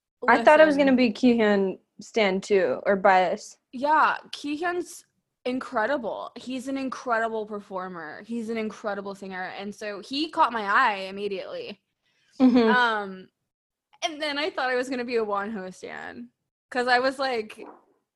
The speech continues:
Speaker 2: it was one of those things where I was like, "He is so unlike anything I've ever seen. I don't know how to feel about this."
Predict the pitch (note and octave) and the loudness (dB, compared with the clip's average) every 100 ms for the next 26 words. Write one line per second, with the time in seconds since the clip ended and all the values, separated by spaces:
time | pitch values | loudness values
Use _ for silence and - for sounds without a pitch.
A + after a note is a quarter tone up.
0 | _ _ _ _ - C#4+ C#4 D4+ D#4 D#4 | _ _ _ _ -12 -10 -6 -4 -2 -4
1 | D4+ A3 A#3 A#3 A3 G#3+ G#3+ G#3+ F#3+ F#3+ | -4 -6 -6 -6 -4 -4 -8 -6 -8 -10
2 | G#3 A3 A#3+ - G#3 G3 G#3 G3+ G3 G3 | -12 -8 -8 -4 -2 -2 -4 -6 -8 -10
3 | G3 G#3 G#3 - F3+ F#3+ G3 F3+ F3+ G#3+ | -10 -10 -10 -10 -10 -10 -14 -16 -14 -16
4 | G#3+ G3+ F#3+ G3 F#3+ G3 F#3+ F3+ F3 F3+ | -10 -10 -6 -6 -6 -10 -12 -12 -12 -10
5 | G3 G3+ B3 C#4 | -10 -8 -10 -12